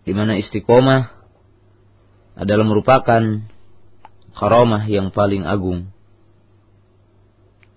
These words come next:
Dan merupakan menzilah di antara menzilah ibadah. Dan ia adalah merupakan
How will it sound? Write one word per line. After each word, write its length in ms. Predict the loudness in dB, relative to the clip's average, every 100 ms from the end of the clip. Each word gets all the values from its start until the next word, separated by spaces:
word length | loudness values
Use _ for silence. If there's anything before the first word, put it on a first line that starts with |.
| _ _ _ _ _ _ _ _ _ _ -8
Dan 180 | -4 -2
merupakan 720 | 0 2 2 2 0 0 -6 -14 -20 -20 -20 -20 -20 -20
menzilah 800 | -10 -6 -2 2 4 4 2 -4 _ -12
di 100 | -8
antara 380 | -6 -2 0 0
menzilah 560 | -2 0 0 0 -2
ibadah. 480 | -4 2 2 2 -4 -10 -18 -18 _ _ _ _ _ _ _ _ _ _ _ _ _ _ _ _ _ _
Dan 160 | -10 -4
ia 240 | -2 0
adalah 160 | 0 0
merupakan 480 | -2 0 0 0